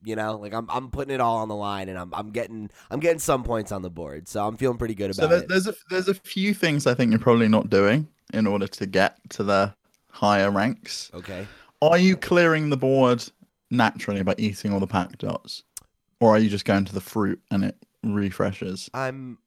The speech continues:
Speaker 1: oh, you
Speaker 2: So
Speaker 1: can
Speaker 2: you need to clear the board, 'cause when you clear the board, your speed goes up a le-, up a level. You have to play it like it's Pac-Man.
Speaker 1: Oh, <laughs> I didn't know that. Okay. See, that's,
Speaker 2: Yeah.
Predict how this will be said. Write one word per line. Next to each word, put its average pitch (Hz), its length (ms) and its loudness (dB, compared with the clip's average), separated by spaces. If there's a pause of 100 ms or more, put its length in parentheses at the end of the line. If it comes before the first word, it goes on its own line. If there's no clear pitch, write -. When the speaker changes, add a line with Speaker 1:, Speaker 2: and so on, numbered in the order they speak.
(340)
Speaker 1:
oh, 71 1800 -14
you 101 120 -12
Speaker 2:
So 107 120 2
Speaker 1:
can 107 100 4
Speaker 2:
you 139 120 4
need 160 320 -2
to 127 120 -4
clear 113 400 4
the 110 100 4
board, 95 440 4
'cause 101 140 -10
when 104 140 -2
you 104 80 -2
clear 107 220 0
the 101 60 0
board, 95 280 0
your 98 60 -4
speed 104 400 -4
goes 87 200 -2
up - 160 -8
a - 60 -6
le-, - 180 -4
up - 140 -6
a - 40 -2
level. 87 340 -4 (140)
You 123 80 2
have 123 100 4
to 135 60 -4
play 143 320 8
it 113 100 6
like 110 200 2
it's 104 120 -2
Pac-Man. - 580 -2 (180)
Speaker 1:
Oh, 101 1600 -8
<laughs> - 20 -20
I 90 160 -12
didn't 101 340 -8
know 107 340 -2
that. 90 320 -6
Okay. 113 340 -8 (260)
See, 127 120 -4
that's, 135 200 2
Speaker 2:
Yeah. 82 100 -6